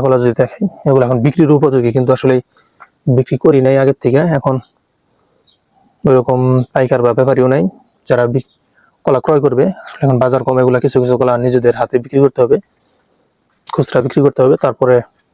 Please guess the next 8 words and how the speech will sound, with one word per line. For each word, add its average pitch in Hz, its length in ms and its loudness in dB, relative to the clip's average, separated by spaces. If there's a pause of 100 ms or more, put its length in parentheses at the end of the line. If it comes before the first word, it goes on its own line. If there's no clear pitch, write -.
(2000)
হয়তো 123 260 -2
একদম 117 200 0
পুরা 131 180 2
বাগান 120 240 0
একবারে 117 500 0 (100)
বিক্রি 127 200 0
করা 123 160 2
যাবে। - 140 -12